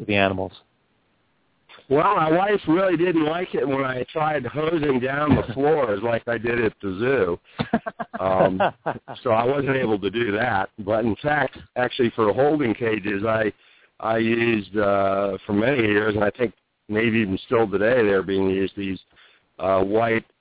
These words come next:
Speaker 2: food bins, you know, Rubbermaid food bins, uh,
Speaker 1: Right.
Speaker 2: that I first modified. You know, we got 'em from the, uh, commissary at the zoo, you know.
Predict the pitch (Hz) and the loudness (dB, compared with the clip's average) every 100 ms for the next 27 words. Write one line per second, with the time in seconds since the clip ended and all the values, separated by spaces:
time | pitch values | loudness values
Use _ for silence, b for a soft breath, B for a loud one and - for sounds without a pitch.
0 | _ _ _ 123 131 123 139 139 147 151 | _ _ _ 0 2 0 -2 -2 -2 -4
1 | - - - 120 117 120 117 120 120 120 | -8 -20 -10 -4 0 2 2 2 2 0
2 | - 127 131 120 131 135 139 _ _ _ | -2 0 0 2 0 0 -2 _ _ _
3 | b b _ - 113 110 110 107 107 101 | b b _ -6 0 2 4 4 4 4
4 | 107 113 _ _ 110 117 - 120 117 117 | 2 0 _ _ -4 -4 -2 -2 -2 -2
5 | 123 117 - 107 107 104 113 107 110 131 | 0 -2 0 0 0 -2 -2 -2 0 0
6 | 131 117 123 113 107 104 101 101 101 95 | 0 0 0 0 2 0 2 2 0 -2
7 | _ _ _ _ _ - 165 185 131 135 | _ _ _ _ _ -4 0 0 0 0
8 | 104 98 95 - 95 92 98 92 - - | 2 2 0 -2 -6 0 0 0 -6 -6
9 | 95 92 104 | -2 0 0